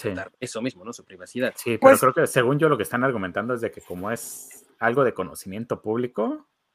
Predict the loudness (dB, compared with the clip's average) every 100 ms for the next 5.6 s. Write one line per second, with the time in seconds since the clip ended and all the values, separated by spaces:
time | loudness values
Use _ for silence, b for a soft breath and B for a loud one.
0 | _ _ _ -12 -6 -4 -4 -4 -6 -6
1 | -6 -10 -8 -8 -4 0 2 0 -2 -4
2 | -2 0 0 -2 -4 -12 -14 -16 -18 -14
3 | -14 -10 -10 -10 -6 -6 -6 -8 -6 -4
4 | -4 -6 -8 -10 -16 -12 -14 -12 -14 -12
5 | -10 -12 -12 -10 -10